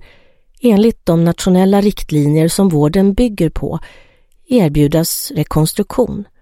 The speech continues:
Då återuppbyggs en bröstform med silikon eller kroppsegen vävnad. På nittonhundrasjuttiotalet,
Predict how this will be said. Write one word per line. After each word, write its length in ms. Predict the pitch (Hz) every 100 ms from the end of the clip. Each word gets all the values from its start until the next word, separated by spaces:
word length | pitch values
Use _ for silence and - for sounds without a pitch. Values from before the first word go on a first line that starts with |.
| _ _ _ _ _ _ _ _ _ -
Då 140 | 156
återuppbyggs 840 | 196 160 - 156 160 - 165 -
en 160 | 185 190
bröstform 580 | 208 185 - - 160 165
med 100 | 170
silikon 640 | - 165 - 190 185 180
eller 300 | 160 160 156
kroppsegen 1000 | - - 180 - - 220 202 160 139 143
vävnad. 640 | 185 170 156 202 208 - - _ _ _ _ _ _ _ _ _ _ _ -
På 340 | 175 165 160 -
nittonhundrasjuttiotalet, 1300 | 185 - 175 170 175 - - 185 - 226 185 -